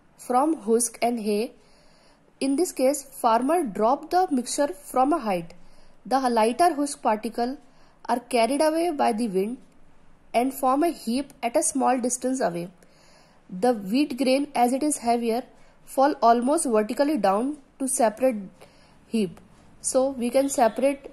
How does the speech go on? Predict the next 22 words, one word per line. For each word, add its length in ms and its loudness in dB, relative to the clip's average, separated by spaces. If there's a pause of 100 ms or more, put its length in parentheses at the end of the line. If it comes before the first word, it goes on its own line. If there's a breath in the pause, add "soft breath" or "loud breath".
(140)
husk 300 -2
from 320 0 (520)
wheat. 360 -2 (1300)
You 120 -2
know, 100 0
winnowing 560 -2
method 320 -2
is 340 -4
used 460 -4
when 280 0
there 120 2
is 100 -2
a 60 0
difference 480 -2
in 180 0
weight 320 0
of 160 0
the 80 0
component 540 -2
of 120 -4
a 40 0
mixture. 460 -6